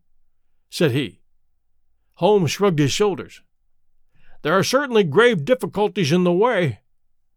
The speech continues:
said he. "I have every hope, however, that your horse will start upon Tuesday,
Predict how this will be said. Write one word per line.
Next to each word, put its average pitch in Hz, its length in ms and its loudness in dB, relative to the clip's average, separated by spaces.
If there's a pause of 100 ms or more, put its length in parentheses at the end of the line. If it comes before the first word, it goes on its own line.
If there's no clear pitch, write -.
(420)
said 147 240 -2
he. 127 300 -6 (420)
"I 160 160 -2
have 170 100 0
every 240 220 0
hope, 185 240 2
however, 190 480 0 (260)
that - 220 -8
your 202 140 0
horse 220 300 0
will 180 120 -4
start 240 320 -2
upon 175 260 0
Tuesday, 151 640 -4